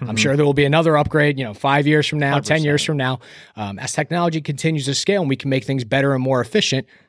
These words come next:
Speaker 1: always upgrades are gonna be happening. But as long as we're moving in the right direction, I think that's what people feel really good about in its ability to help enhance every user's experience, both,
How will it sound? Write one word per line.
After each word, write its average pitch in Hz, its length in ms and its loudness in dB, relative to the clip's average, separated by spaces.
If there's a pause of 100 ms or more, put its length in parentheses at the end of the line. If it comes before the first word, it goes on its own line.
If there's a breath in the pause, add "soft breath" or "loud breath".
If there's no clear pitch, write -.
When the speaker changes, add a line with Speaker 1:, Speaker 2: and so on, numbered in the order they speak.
(140 soft breath)
Speaker 1:
always 151 420 2
upgrades 117 380 -2
are - 40 -6
gonna 107 120 -4
be 104 160 -6
happening. 98 300 -6
But 113 120 -8
as 120 100 -4
long 170 160 2
as 151 80 0
we're 156 80 2
moving 135 340 2
in 123 80 -2
the 120 120 -2
right 113 220 -2
direction, 117 580 0 (240 loud breath)
I 113 60 -2
think 117 140 -2
that's 113 180 -2
what 113 100 -6
people 113 200 -4
feel 104 240 -2
really 110 240 0
good 107 240 0
about 104 340 -2 (240 loud breath)
in 127 120 0
its 110 160 -2
ability 113 500 0
to 107 200 -4
help 104 380 -6 (200 loud breath)
enhance 120 420 -2 (160)
every 135 340 0
user's 104 500 -2
experience, 107 720 -2
both, - 480 -6